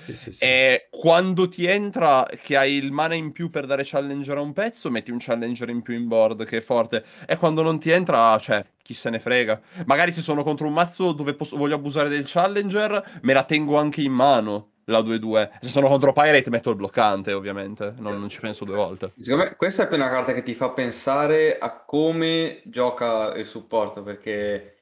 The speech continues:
Speaker 3: è più un thought experiment, perché anche quella curva lì con il Warshers ha dei problemi lampanti su Runeterra, cioè se vai un botto sotto di risorse, l'avversario ti fa passare l'attacco e ti rendi conto di avere dei drop inutili il turno dopo quando sei in difesa.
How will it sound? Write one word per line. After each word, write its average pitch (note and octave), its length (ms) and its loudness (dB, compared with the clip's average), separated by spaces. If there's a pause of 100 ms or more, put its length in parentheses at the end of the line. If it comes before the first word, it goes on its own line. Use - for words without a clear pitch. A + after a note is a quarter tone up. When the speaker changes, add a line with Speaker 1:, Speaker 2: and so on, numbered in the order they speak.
Speaker 3:
è A#2 100 -6
più C3 120 -6
un B2+ 120 -4
thought C3 220 -2
experiment, G2+ 640 -4
perché A2 680 -6
anche D#3+ 260 -4
quella D3+ 220 2
curva C3 280 -2
lì A2+ 220 -2
con B2 160 -8
il A#2+ 80 -6
Warshers A2 760 -6 (260)
ha A#2 120 -2
dei B2+ 120 -2
problemi B2+ 400 -2
lampanti G#2+ 580 -4
su - 160 -12
Runeterra, G#2 500 -4
cioè G#2 460 -4 (340)
se C3+ 540 0
vai A#2+ 220 -2
un A2+ 160 -10
botto C3+ 260 -2
sotto C3 320 -10
di B2 80 -10
risorse, D3+ 1300 -2
l'avversario B2 400 -2
ti C#3 80 -6
fa C3 160 -4
passare B2 340 -2
l'attacco C3+ 1120 -4 (160)
e - 100 -10
ti - 80 -6
rendi C3 240 0
conto C3+ 240 -4
di B2 100 -4
avere A2+ 440 2
dei A2+ 100 -6
drop A#2 280 -4
inutili A2+ 580 -10
il A2 100 -14
turno A#2 200 -8
dopo A#2+ 220 -4
quando G#2+ 160 -6
sei G#2+ 140 -12
in G#2+ 80 -10
difesa. G#2 480 -6